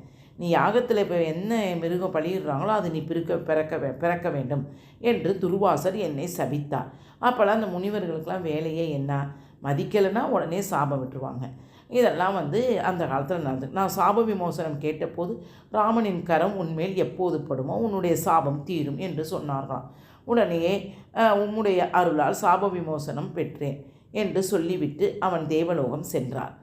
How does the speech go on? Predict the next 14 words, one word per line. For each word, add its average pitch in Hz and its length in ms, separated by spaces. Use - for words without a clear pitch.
அதான் 214 340
ராமன் 220 380
வந்து 185 240
தொட்டவுடனே 190 520
சாப 202 280
விமோசனம் 160 580
அடைஞ்சிடுறாரு 143 600
இவரு. 196 540
அப்போ 277 320
வந்து 226 300
இப்போது 196 480
அகத்தியர் 175 640
ராமனை 185 440
பார்த்து 147 640